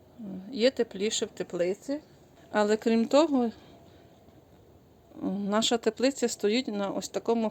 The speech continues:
фундаменті і не промерзає, тому що фундамент досить широкий. А плівка і полікарбонат повністю притик до фундаменту, так що не продуває.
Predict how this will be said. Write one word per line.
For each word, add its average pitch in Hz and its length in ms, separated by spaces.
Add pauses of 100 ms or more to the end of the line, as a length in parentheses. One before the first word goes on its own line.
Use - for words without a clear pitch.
фундаменті 202 840 (140)
і 254 180 (240)
не 220 200
промерзає, 208 840
тому 202 280
що - 140
фундамент 202 580
досить 208 320
широкий. 214 680 (680)
А 214 120
плівка 254 500
і 226 120
полікарбонат 220 1080
повністю 240 600
притик 220 520
до 202 320 (360)
фундаменту, 190 840 (260)
так 190 180
що - 140
не 202 140
продуває. 190 640